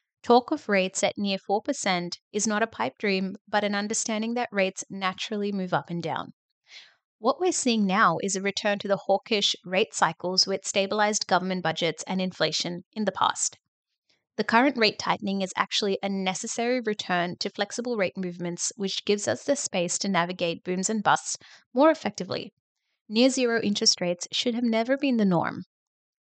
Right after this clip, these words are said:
As rates continue to lift, we move into a new normal, which gives us more freedom to direct the economy. If the R B A were playing chess, they would be swapping out a pawn for a queen. The R B A will hike aggressively over the next six months.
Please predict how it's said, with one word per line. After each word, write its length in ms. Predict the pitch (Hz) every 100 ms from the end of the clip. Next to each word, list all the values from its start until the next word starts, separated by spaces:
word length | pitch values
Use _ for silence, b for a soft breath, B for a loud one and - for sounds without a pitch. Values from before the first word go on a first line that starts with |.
| _ -
As 180 | 240
rates 240 | 233 226 -
continue 560 | 240 233 226 214 196 190
to 100 | 190
lift, 420 | 196 214 - - -
we 140 | 202
move 240 | 196 196 196
into 320 | 202 - 208
a 60 | 185
new 200 | 196 226
normal, 520 | 202 180 170 165 -
which 240 | 196 -
gives 180 | 208 196
us 160 | 202 196
more 200 | 196 208
freedom 340 | - 226 233
to 80 | 226
direct 360 | 208 185 170 -
the 80 | 175
economy. 540 | - 175 180 160 - _ _ _ _ _ _ _
If 160 | 214 208
the 160 | 208
R 160 | 185 202
B 200 | 247 262
A 100 | 247
were 140 | 226
playing 340 | - 196 185 190
chess, 480 | - 285 - - - _
they 140 | 190 190
would 160 | 196
be 120 | 202
swapping 420 | 196 - 196 220 214
out 120 | 196
a 60 |
pawn 440 | 190 - 202 220 240 -
for 160 | 208
a 40 | 196
queen. 380 | - 165 147 170 _ _ _ _ B B B B
The 120 | 233 220
R 120 | 240
B 140 | 269
A 140 | 269 269
will 260 | 240 220 - -
hike 240 | 208 -
aggressively 680 | 214 190 190 - 214 214 208 -
over 160 | 180
the 120 | 175 185
next 260 | 170 -
six 260 | - 175 -
months. 400 | 156 - -